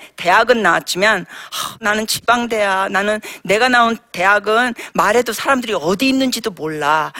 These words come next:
라면서 거기에 대한 마음의 갈등이 있으신가요? 여러분, 그거는 비진리입니다.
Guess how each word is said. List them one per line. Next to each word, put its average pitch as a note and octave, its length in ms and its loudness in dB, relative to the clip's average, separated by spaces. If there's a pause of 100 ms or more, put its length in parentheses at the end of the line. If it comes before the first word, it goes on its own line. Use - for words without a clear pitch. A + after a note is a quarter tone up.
(160)
라면서 E3+ 300 0
거기에 F#3 340 -2
대한 E3+ 420 2 (180)
마음의 D3 380 -6
갈등이 D3 480 -10
있으신가요? D3+ 800 -12 (1040)
여러분, D3+ 240 -6
그거는 D3+ 440 -6 (480)
비진리입니다. D3+ 840 -8